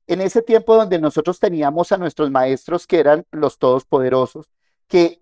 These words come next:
eran los únicos que tomaban decisiones en los montajes, eran los únicos que tomaban decisiones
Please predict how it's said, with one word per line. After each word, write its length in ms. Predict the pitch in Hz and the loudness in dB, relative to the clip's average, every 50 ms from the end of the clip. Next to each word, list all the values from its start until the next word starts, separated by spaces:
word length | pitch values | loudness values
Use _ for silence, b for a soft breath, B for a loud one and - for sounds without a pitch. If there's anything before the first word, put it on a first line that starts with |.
| _ - | _ -6
eran 260 | 185 165 170 180 196 | -2 0 0 0 0
los 260 | 190 170 - - - 196 | 0 -4 -4 -4 -2 -2
únicos 380 | 202 185 190 180 - 208 - | -2 -2 -2 -2 -4 -4 -2
que 100 | - 214 | -4 -6
tomaban 420 | - - 147 135 123 123 131 139 143 | -2 -2 -2 0 0 -2 -2 -2 -2
decisiones 640 | 160 147 - - - - 131 120 110 113 110 - | -4 -4 -6 -10 -8 -2 0 0 0 0 -4 -6
en 80 | - 127 | -6 -6
los 120 | 123 120 | -6 -6
montajes, 540 | 120 123 120 - - 131 127 120 113 98 - 139 | -6 -6 -8 -4 -4 -4 -2 -4 -6 -6 -2 -2
eran 200 | 139 143 156 170 | 0 0 0 0
los 180 | 170 151 - | -2 -2 -2
únicos 340 | 143 135 131 - - 160 - | -2 -2 -2 0 -2 -4 -2
que 100 | - 143 | -4 -6
tomaban 360 | - 117 113 110 113 123 131 | -6 -4 -4 -4 -4 -4 -2
decisiones 600 | 139 156 151 156 147 - - 160 147 147 151 165 | -2 -2 -2 -2 -4 -4 0 0 0 0 -2 -8